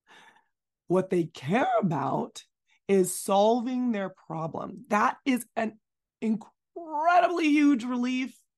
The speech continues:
should be, for you. Because that means that, yeah, I mean, you look presentable, you know, present it clearly.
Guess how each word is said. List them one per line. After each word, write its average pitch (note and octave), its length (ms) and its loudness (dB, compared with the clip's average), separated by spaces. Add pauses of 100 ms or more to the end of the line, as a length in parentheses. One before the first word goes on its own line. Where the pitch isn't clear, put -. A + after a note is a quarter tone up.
should F#3+ 240 -6
be, D3+ 260 -4 (140)
for C#4+ 120 0
you. D#4+ 460 0 (400)
Because C#4+ 280 0
that D#4 220 2
means C#4+ 340 0
that, A#3 140 -4
yeah, A3 220 0
I A3 60 0
mean, G#3+ 220 -8
you B3 200 -8
look A#3 240 -2
presentable, G#3 800 -2
you G3 120 -8
know, F3+ 200 -8
present G#3+ 340 -4
it G#3+ 80 -10
clearly. A3 500 -4